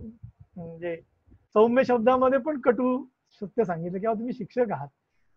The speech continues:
तुम्हीच जर असं वागायला लागलात तर तुम्ही कोणत्या तोंडाने इतरांना सांगाल की, अं, असं करू नका म्हणून?" तर हा अतिशय महत्त्वाचा भाग मला स्वयंसेवी क्षेत्रामध्ये जाणवतो. तुम्ही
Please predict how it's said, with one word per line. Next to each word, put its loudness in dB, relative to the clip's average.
तुम्हीच 0
जर 0
असं 0
वागायला 2
लागलात -6
तर -14
तुम्ही -8
कोणत्या -4
तोंडाने -4
इतरांना -6
सांगाल -14
की, 0
अं, 2
असं -6
करू 0
नका -4
म्हणून?" -12
तर -2
हा 4
अतिशय -4
महत्त्वाचा 0
भाग 0
मला -2
स्वयंसेवी -4
क्षेत्रामध्ये -6
जाणवतो. -6
तुम्ही -10